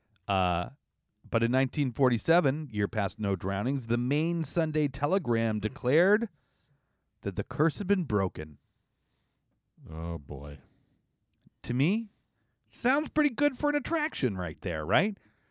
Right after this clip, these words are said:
Speaker 1: Uh, but how do we make sure it doesn't just attract, as we said, people who happen to be in the area, want to amuse their kids for a couple hours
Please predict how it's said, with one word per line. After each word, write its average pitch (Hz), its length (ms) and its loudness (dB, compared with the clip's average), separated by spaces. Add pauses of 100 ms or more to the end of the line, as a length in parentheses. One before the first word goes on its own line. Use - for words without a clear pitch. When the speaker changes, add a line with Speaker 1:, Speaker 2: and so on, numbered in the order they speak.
(260)
Speaker 1:
Uh, 104 220 6
but 151 180 4
how 165 280 2
do 226 60 2
we 240 120 2
make 151 300 0
sure 135 320 4
it 113 180 -2
doesn't 151 320 4
just 151 260 2
attract, 110 500 -2
as 135 280 -2
we 131 100 0
said, 101 320 -2
people 151 240 -2
who 131 60 4
happen 127 240 0
to 110 40 -4
be 104 160 -2
in 110 80 0
the 107 200 0
area, 95 520 2 (120)
want 95 160 -2
to 92 40 -2
amuse 101 260 0
their 110 100 -2
kids 101 260 -4
for - 80 -8
a 95 60 -6
couple 95 280 -10
hours 90 320 -4